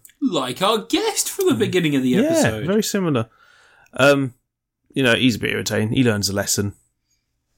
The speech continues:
Speaker 1: Wait,
Speaker 2: Um,
Speaker 1: Mel
Speaker 2: of
Speaker 1: Gibson
Speaker 2: course
Speaker 1: does?
Speaker 2: No, the de-, the
Speaker 1: I was
Speaker 2: racist
Speaker 1: gonna
Speaker 2: demon.
Speaker 1: say, Mel Gibson never learns a lesson.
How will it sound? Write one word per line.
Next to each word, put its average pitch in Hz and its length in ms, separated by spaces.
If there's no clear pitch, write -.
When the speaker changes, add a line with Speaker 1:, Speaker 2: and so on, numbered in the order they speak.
Speaker 1:
Wait, 107 120
Speaker 2:
Um, 104 280
Speaker 1:
Mel 135 220
Speaker 2:
of 131 60
Speaker 1:
Gibson 160 240
Speaker 2:
course 113 100
Speaker 1:
does? 98 380
Speaker 2:
No, 110 220
the 101 200
de-, 107 280
the 104 200
Speaker 1:
I 104 40
was 104 180
Speaker 2:
racist 123 160
Speaker 1:
gonna 107 140
Speaker 2:
demon. 104 120
Speaker 1:
say, 143 160
Mel 120 240
Gibson 120 300
never 139 180
learns 101 280
a 98 40
lesson. 104 300